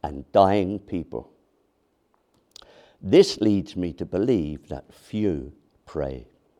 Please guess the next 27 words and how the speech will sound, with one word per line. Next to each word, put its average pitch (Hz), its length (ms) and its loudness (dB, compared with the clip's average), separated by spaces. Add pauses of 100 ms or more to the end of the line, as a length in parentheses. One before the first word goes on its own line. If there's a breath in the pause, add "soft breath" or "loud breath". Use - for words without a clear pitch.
(1080 soft breath)
I 92 80 0
cannot 120 400 4
see 113 180 0
your 101 160 6
heart. 147 520 0 (1080 soft breath)
I 80 120 -4
do 101 180 4
not 107 240 4
know 107 160 4
your 101 260 2
private 123 600 4
history - 680 -4 (140)
in 69 140 -10
spiritual 98 720 -4
things. 67 500 -12 (1700 loud breath)
But - 200 4
from 107 200 8
what 147 160 8
I 135 120 8
see 135 280 -2
in 120 120 0
the 117 60 2
Bible 165 680 2 (1040 soft breath)
and 147 260 4
in 123 160 2
the 104 80 2
world, 95 500 0